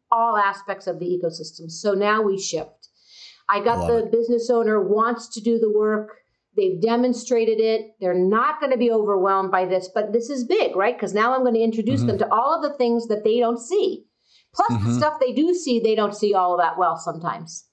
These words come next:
Speaker 2: Or they wanna put underneath the rug. <laughs>
Speaker 1: Or they wanna put underneath the rug. So the ecosystem, and I'm gonna just take a few minutes to describe it, and then you can, you
Speaker 2: Go
Speaker 1: can
Speaker 2: for it. I love it.
Speaker 1: jump
Speaker 2: Yep.
Speaker 1: in. So the ecosystem is like a Venn diagram, as you've described in my world, and I borrowed this from the family business space. It's a Venn diagram,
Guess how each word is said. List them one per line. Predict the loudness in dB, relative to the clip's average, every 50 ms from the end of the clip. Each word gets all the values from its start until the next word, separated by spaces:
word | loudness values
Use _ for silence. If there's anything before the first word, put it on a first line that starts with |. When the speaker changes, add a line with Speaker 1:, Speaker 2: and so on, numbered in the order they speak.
| _ _ _ -2
Speaker 2:
Or | 0 0
they | 2 2
wanna | 0 0 0 -2
put | 0 -2 -2 -2 -2 -2
underneath | 0 0 2 2 0 0 0
the | 0 0
rug. | 0 0 0 -2 -4
<laughs> | -4 -4 -6 -4 -2 0
Speaker 1:
Or | 2
they | 2 2 2
wanna | 2 2 2 0 0
put | 0 0 0
underneath | 0 2 0 0 0 -2 -2
the | -2 -2
rug. | 0 -2 -2 -6 -12
So | -8 -2 0 2 2 2 2 2
the | 0 0 0
ecosystem, | 2 2 2 2 2 2 0 0 0 0 0 -2 -2 -2 -2 -2 0 0 0 -2 -4 -8 -10 -16 _ _ _ _ _ _ -2
and | -2 0 0 0 0 0 0
I'm | 2 2
gonna | 2 2 0 0
just | -2 -2 -2 0
take | -2 0 0
a | -2 -4
few | -2 0 0 2
minutes | 2 2 2 2 0 -2 -6
to | -8 -6
describe | -4 -4 -4 -6 -4 -2 0 0 2 0 0 -2
it, | -4
and | -2 0
then | 0 2 2 0 0
you | -2 -6 -4
can, | -4 -4 -6 -6 -8 _ -16 -14
you | -12 -12 -6 -2
Speaker 2:
Go | -2 -2
Speaker 1:
can | 0 0
Speaker 2:
for | 0 0
it. | 0
I |
love | 2 0 0 0
it. |
Speaker 1:
jump | 0 0 0 0
Speaker 2:
Yep. | 0 0
Speaker 1:
in. | -2 -4 -10 _ _ _ _ _ _
So | 0 0
the | 0
ecosystem | 2 0 0 2 2 2 0 0 0 -2 -2 -2 0 0 2
is | 2 2 0 -2 -4 -4
like | -2 0 0 2 0
a | 2 2
Venn | 2 2 2 2
diagram, | 2 2 2 2 2 2 0 0 2 2
as | 2 2 0 0
you've | 0 -2 0 0
described | -2 -2 -4 -4 -2 0 2 2 2 0 -2 -4
in | -2 0 0 2
my | 2 2 2 0
world, | 0 0 2 2 2 2 2 2
and | 0 0 0 0
I | -2 -2
borrowed | -2 0 0 0 2 2 2 2 2 0 0 0
this | 0 -2 -2 -4 -8
from | -4 -2 0 0 0 0 0
the | 0 0 0
family | 0 0 0 2 2 2 2 2
business | 2 2 2 2 0 -2 -2 -4 -6
space. | -4 -2 -2 -2 -2 -6 -12
It's | -12 -8 -6
a | -4 -2
Venn | 0 2 2 2 2
diagram, | 2 2 2 2 0 0 0 0 0 0 0 -2 -4 -6